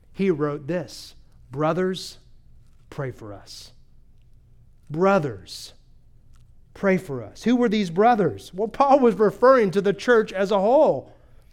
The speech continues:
Friends, the local church is not merely a roster of individuals who pray privately,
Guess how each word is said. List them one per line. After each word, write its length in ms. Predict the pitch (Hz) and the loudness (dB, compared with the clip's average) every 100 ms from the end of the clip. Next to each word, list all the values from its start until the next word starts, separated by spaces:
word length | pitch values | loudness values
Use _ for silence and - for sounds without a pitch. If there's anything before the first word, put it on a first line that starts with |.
| - - - - - | -20 -20 -20 -20 2
Friends, 200 | 269 233 | 4 6
the 80 | 240 | 8
local 320 | 262 285 233 | 8 6 0
church 400 | - 262 233 - - | 4 2 2 -8 -2
is 200 | 202 160 | -2 2
not 360 | 208 240 - | 0 0 -4
merely 380 | 165 196 220 202 | -4 0 2 0
a 100 | 160 | -2
roster 600 | 147 151 185 185 - 202 | -4 0 0 -2 -2 -2
of 180 | 185 156 | 0 -2
individuals 680 | 160 156 151 165 151 131 113 | 0 -2 -2 -2 -2 -6 -8
who 100 | 165 | -10
pray 460 | - 175 170 151 - - - | -6 -4 -2 -4 -8 -20 -18
privately, 720 | - 160 165 135 120 101 92 | -2 -2 -2 -8 -14 -20 -20